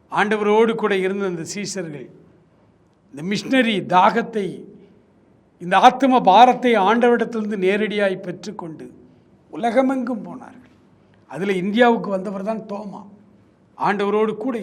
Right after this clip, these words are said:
இருந்தவர். ஆண்டவர் உயிர்த்தெழுந்து அப்படியே பரலோகத்துக்கு ஏறி செல்லுகிற அந்த காட்சியை நேரடியாய் பார்த்த தோமா இந்தியாவுக்கு சுவிசேஷத்தை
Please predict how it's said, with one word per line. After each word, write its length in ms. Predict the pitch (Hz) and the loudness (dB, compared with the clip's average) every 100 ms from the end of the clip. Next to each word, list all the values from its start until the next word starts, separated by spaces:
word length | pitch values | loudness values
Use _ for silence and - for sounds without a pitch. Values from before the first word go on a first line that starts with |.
| 170 | -10
இருந்தவர். 360 | 180 160 120 - - - 190 | -12 -16 -20 -20 -16 2 4
ஆண்டவர் 280 | 220 196 180 | 4 -2 -4
உயிர்த்தெழுந்து 600 | 208 240 240 226 226 220 190 - - 170 | -4 -4 -2 -2 -2 -2 -4 -6 -8 -6
அப்படியே 320 | 175 226 262 254 | -2 6 6 8
பரலோகத்துக்கு 580 | 202 220 254 254 247 190 214 | 4 4 4 4 0 2 6
ஏறி 140 | 254 247 240 | 6 6 0
செல்லுகிற 300 | 240 226 226 | 0 0 -2
அந்த 140 | 202 185 156 - - - _ - | 0 0 -2 -8 -20 -20 _ 0
காட்சியை 440 | 220 220 214 196 170 | 0 0 -6 -4 -2
நேரடியாய் 580 | 180 220 226 214 208 196 185 - | -2 0 -2 -2 -2 -2 -6 -6
பார்த்த 360 | 190 - 175 - | -6 -8 -14 -12
தோமா 340 | 147 - - - _ _ _ _ _ _ _ _ _ _ _ _ _ _ _ _ _ _ _ _ _ _ | -14 -16 -20 -20 _ _ _ _ _ _ _ _ _ _ _ _ _ _ _ _ _ _ _ _ _ _
இந்தியாவுக்கு 720 | 151 190 202 170 - 151 131 | -8 -2 0 0 -4 -12 -14
சுவிசேஷத்தை 680 | 190 214 170 180 156 139 | -10 -10 -8 -10 -12 -18